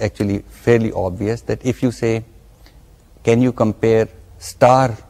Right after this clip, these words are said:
وائی ون with star وائی ٹو? Well, that's obvious in the sense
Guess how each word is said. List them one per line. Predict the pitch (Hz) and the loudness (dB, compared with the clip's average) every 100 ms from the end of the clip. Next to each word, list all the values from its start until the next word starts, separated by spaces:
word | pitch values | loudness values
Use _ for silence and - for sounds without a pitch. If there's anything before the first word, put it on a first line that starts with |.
| - 101 | -12 0
وائی | 104 101 | 2 2
ون | 98 101 98 87 - | 0 0 -2 -6 -8
with | 107 107 - | -4 -4 -4
star | - 98 98 | -2 -2 -2
وائی | 95 92 87 | -4 -4 -2
ٹو? | 127 98 - _ _ _ - _ - _ _ - - - - - - - _ - 127 | -2 -2 -8 _ _ _ -20 _ -20 _ _ -20 -20 -20 -20 -20 -20 -20 _ -8 -2
Well, | 131 110 123 | 0 0 -2
that's | 135 - 104 | -2 -6 0
obvious | 120 131 104 92 101 - | 0 0 -2 -4 -6 -8
in | 117 | -6
the | 104 | -4
sense | 98 117 123 | -2 -2 -2